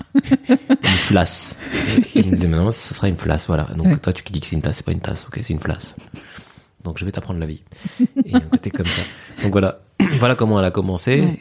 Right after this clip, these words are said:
Speaker 1: Et, euh, et après, oui, j'ai travaillé pendant sept ans, euh, sur la Côte d'Azur, où là, c'était un vrai travail qui a duré. Il y a pas eu de, on s'est pas fait virer parce que bon, il fallait bien que les gens restent dans la boîte.
Speaker 2: Mhm.
Speaker 1: Et, euh,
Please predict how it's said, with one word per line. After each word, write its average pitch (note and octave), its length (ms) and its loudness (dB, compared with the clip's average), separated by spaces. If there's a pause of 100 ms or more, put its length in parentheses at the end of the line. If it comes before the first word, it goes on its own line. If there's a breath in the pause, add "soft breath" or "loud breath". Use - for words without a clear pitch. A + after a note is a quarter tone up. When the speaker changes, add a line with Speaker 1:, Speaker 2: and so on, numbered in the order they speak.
Speaker 1:
Et, F#2+ 200 -4
euh, F#2 40 -4 (1160)
et - 40 -2
après, G#2 240 2
oui, G2 120 4
j'ai E2 100 -2
travaillé E2+ 260 -2
pendant F2+ 180 -4
sept - 240 -8
ans, F2 260 -2
euh, - 40 -12 (500 loud breath)
sur - 140 -4
la D#2+ 60 -2
Côte E2 160 -2
d'Azur, F2 260 2
où E2 40 -4
là, D#2+ 100 -6
c'était - 240 -14
un E2+ 260 -2
vrai F2 200 2
travail F2 400 2
qui D#2+ 100 -2
a D#2 40 0
duré. F2+ 460 2
Il E2+ 60 -2
y E2 40 -2
a E2 40 -4
pas E2+ 140 -2
eu F2 100 0
de, E2 200 -4 (600 loud breath)
on - 40 -8
s'est - 100 -10
pas F2 100 -2
fait E2+ 140 -4
virer E2+ 240 2
parce - 160 -18
que - 120 -14
bon, G2+ 120 -8
il - 40 -12
fallait - 180 -2
bien F2 100 0
que - 140 -4
les E2 80 4
gens E2 100 2
restent E2+ 180 2
dans F2+ 80 4
la E2 80 4
boîte. G2 220 0 (160 loud breath)
Speaker 2:
Mhm. F#3 200 4 (720 loud breath)
Speaker 1:
Et, D#2+ 220 -2
euh, D#2 60 -4